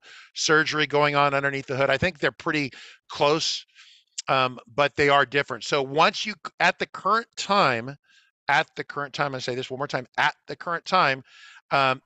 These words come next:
you can convert one way only. So don't strand yourself. Make sure you keep a copy of F M. Like, for example, see, r-, people are gonna go,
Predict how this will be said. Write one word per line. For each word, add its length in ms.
you 140
can 180
convert 420
one 280
way 180
only. 300
So 160
don't 500
strand 540
yourself. 640
Make 160
sure 160
you 60
keep 260
a 60
copy 400
of 100
F 160
M. 80
Like, 160
for 100
example, 380
see, 160
r-, 80
people 240
are 60
gonna 100
go, 160